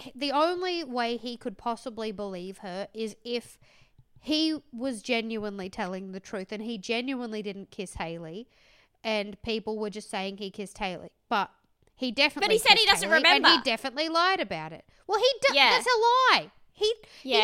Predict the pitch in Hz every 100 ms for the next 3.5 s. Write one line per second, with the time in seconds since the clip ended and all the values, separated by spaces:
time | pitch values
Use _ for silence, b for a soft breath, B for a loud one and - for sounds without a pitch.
0 | - 539 311 277 285 277 269 233 240 311
1 | 392 392 381 508 480 508 440 320 233 202
2 | 190 170 - - - B B B 403 453
3 | 427 466 494 440